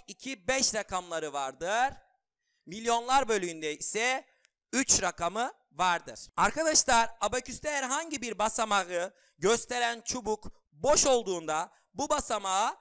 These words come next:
sıfır olarak yazarız. Doğal sayıların okunuşu ve yazılışıyla devam edelim. Doğal sayıları soldan sağa doğru okunur. Her bölükte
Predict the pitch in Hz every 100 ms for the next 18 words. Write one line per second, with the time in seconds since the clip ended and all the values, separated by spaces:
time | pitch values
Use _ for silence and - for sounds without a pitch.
0 | _ - - 302 339 294 262 214 220 202
1 | 190 - 175 156 127 104 - _ _ _
2 | - 208 233 240 226 214 214 214 196 196
3 | 208 214 208 196 196 190 202 190 180 175
4 | 165 127 117 120 196 - - - - -
5 | - - _ - - - - - - -
6 | - - 151 175 226 - 220 196 180 -
7 | 185 190 214 240 220 214 214 190 165 147
8 | 135 - 123 131 208 - - _ _ _
9 | _ _ _ _ _ _ - 180 233 214
10 | 202 180 - 160 151 -